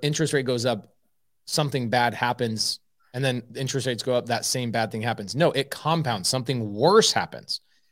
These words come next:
Then it compounds and something worse happens. That is what is going to,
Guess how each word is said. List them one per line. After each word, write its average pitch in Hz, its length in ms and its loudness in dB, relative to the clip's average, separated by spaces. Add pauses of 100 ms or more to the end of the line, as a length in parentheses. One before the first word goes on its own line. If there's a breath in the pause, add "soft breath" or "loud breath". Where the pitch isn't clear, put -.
Then 156 140 0
it 151 100 -2
compounds 160 480 4
and 123 100 -2
something 135 360 0
worse 214 240 4
happens. 98 340 -4
That 151 240 6
is 151 160 2
what 139 240 2
is 127 140 -4
going 123 300 -4
to, 113 380 -4